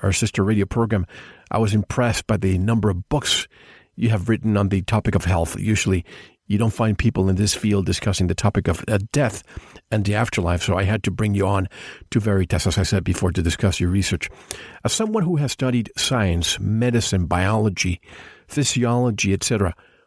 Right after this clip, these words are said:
for decades, how were you able to find answers to the great question of what happens after we die?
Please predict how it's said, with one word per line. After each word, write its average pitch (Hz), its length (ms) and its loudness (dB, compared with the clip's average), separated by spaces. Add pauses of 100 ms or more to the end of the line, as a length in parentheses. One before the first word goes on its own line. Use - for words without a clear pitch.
(120)
for - 180 -2
decades, 101 560 0 (100)
how 185 200 0
were 208 100 2
you 160 120 2
able 123 240 2
to 117 120 0
find 113 280 2
answers 107 420 2
to 107 120 0
the 95 100 2
great 107 280 -2
question 101 480 0 (460)
of 92 160 -2
what 143 160 2
happens 95 540 0 (340)
after 107 260 2
we 95 140 2
die? 82 320 -2